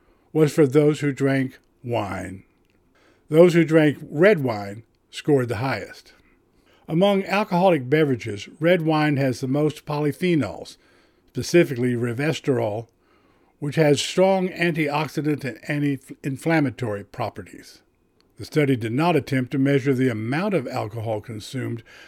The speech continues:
but did note most who participated in the study were moderate drinkers. Researchers also noted, as have similar studies, that communication and interaction with others positively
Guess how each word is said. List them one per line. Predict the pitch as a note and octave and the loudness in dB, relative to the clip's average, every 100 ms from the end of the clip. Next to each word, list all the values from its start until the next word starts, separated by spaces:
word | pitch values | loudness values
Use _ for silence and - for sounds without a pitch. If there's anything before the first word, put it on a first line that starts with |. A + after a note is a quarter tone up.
| _ | _
but | E3 C#3+ C#3 | -2 -2 2
did | G3+ G#3+ | 2 4
note | G3+ D#3+ C3+ | 2 2 0
most | - D3+ F#3 E3 _ | 0 0 0 -4 _
who | - D#3 | -4 -4
participated | D3 D3+ E3+ C#3 D3+ D3 C#3 | -2 -2 -2 2 4 4 4
in | C3 | 0
the | A#2+ | -2
study | - C#3 C3 | -4 0 2
were | B2 A#2+ - | 0 -2 -6
moderate | B2+ C3 A#2 A2+ A#2+ | -4 -2 -2 -6 -8
drinkers. | B2 A#2 - - - - _ _ _ _ _ _ _ _ - | -10 -10 -12 -20 -20 -20 _ _ _ _ _ _ _ _ -6
Researchers | C#3+ A#3 A#3+ F#3 C#3+ | 4 4 6 4 4
also | D#3+ G#3+ - B2+ | 2 2 2 0
noted, | A#2 A2 A#2 C#3+ C3 - - | 0 -2 -2 -4 -6 -18 -6
as | A2 A2 | -4 -4
have | B2+ G#2+ | -6 -6
similar | - A#2 G#2 G#2 | -6 -8 -8 -10
studies, | - G#2 A2 B2+ - _ _ _ _ _ - | -8 -6 -6 -10 -16 _ _ _ _ _ -6
that | C#3+ C#3+ _ | -4 -4 _
communication | - G3+ A3 G3+ F3+ F#3 - B2+ | -2 0 0 0 2 2 0 -4
and | A2 G#2+ B2+ | -2 -4 -2
interaction | E3 D#3 D3 D#3 - C#3+ | 0 0 0 -2 -2 -2
with | B2+ E3 | -2 -2
others | E3 E3 G#2+ F#2 - | 0 0 -2 -8 -10
positively | C#3 D3 D3 B2+ C#3 C3+ C3+ C3+ | -4 -2 -2 -2 -2 0 0 -2